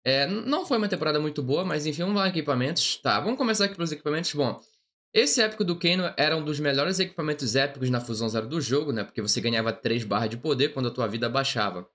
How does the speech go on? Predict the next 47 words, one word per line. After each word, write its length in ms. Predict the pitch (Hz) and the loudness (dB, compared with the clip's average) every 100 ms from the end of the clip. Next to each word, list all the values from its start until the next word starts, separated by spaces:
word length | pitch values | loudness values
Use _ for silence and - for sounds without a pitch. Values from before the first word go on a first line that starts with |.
| - | -2
Ainda 280 | 147 190 220 | 0 0 0
ganha, 300 | 147 180 202 | 0 0 -2
porém, 400 | 175 143 165 170 _ _ _ _ _ | 0 -2 -2 -6 _ _ _ _ _
depois 360 | 156 156 196 185 | 0 2 2 4
do 80 | 185 | 2
remake 500 | 175 147 175 202 160 | 2 2 0 0 -2
e 40 | |
remaster 480 | 127 110 104 113 107 | 0 0 0 0 -2
da 100 | 101 | -2
Torre 240 | 101 104 | -4 -4
Dragão 280 | 123 180 226 | -2 -2 0
Negro, 340 | 202 190 190 | 0 0 0
passou 400 | 190 175 - 160 | 0 0 0 -2
pro 120 | 160 151 | 0 0
efeito 200 | 156 147 | 0 -2
da 60 | |
Fusão 280 | 147 135 147 | -2 -2 0
dez. 180 | 98 85 | -2 -2
Então 240 | 92 127 | -6 -8
ficou 260 | 127 - 120 | -8 -10 -6
uma 200 | 131 127 | -6 -4
porcaria 480 | 127 131 156 107 87 | -4 -4 -2 -2 -4
isso 160 | - | -8
aqui. 200 | - - - _ _ _ _ _ _ - | -12 -16 -18 _ _ _ _ _ _ -4
Você 180 | - 226 | 0 2
grinda, 240 | 220 214 | 2 2
grinda, 320 | 196 240 156 | 2 2 2
vale 140 | 175 156 | 2 0
a 40 | |
pena 160 | 165 139 | 0 0
grindar? 300 | 143 202 151 | 2 0 0
Vale, 420 | 127 190 226 233 | 0 0 2 2
mas 220 | 214 190 | 2 2
não 160 | 208 208 | 0 2
tem 200 | 196 202 | 2 2
muito, 540 | 170 147 156 175 - | 2 2 2 0 0
ele 120 | 160 | 0
não 120 | 185 | 0
tem 160 | 190 190 | 2 2
muito 280 | 160 175 170 | 0 0 0
a 40 | |
oferecer 460 | 151 151 147 - 143 | 0 2 2 2 0
em 120 | 151 | 0
valor, 400 | 139 151 107 104 | 0 2 2 0
né? 240 | 92 87 104 | -2 -6 -8
No 120 | 110 | 0
caso, 440 | 110 110 117 117 | 2 2 -2 -6